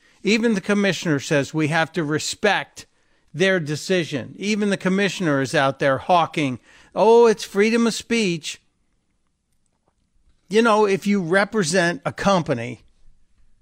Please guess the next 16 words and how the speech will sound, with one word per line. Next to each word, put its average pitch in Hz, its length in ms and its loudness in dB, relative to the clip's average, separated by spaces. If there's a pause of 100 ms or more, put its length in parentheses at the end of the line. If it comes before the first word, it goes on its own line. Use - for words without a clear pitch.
(640)
if 165 200 -4
you 180 140 -2
do 190 280 0
represent 165 640 0
a 143 40 -2
company, 143 600 -2
there 143 200 2
are 151 40 -2
some 165 320 -2
things 151 280 0
the 151 80 -6
company 151 760 -4
wants 175 680 -2
you 117 300 -4 (840)
to, 143 400 0
uh, 123 340 -2